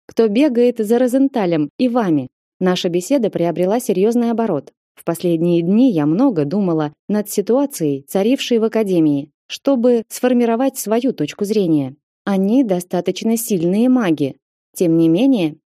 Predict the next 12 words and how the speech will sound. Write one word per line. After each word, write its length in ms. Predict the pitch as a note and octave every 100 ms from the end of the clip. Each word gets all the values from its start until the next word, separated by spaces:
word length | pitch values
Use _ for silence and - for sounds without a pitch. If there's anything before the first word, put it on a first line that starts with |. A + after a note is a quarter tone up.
| -
чем 360 | - C4+ E3 -
это 420 | B3+ C#4 E3+ C#3+ -
отличается 920 | - G3 G#3 G#3+ - C4 B3 - A3+ G#3
от 180 | G#3 G#3
иномирцев? 680 | A#3 A#3+ C4+ G#3+ - C#3+ - _ _
Здесь 300 | F3+ E3 F3
проблема 460 | - F#3 F3+ G3+ G3
не 160 | G3+ G#3
в 80 |
том, 220 | - D#4 A3
откуда 440 | - - B3+ F#3
мы, 280 | E3+ D3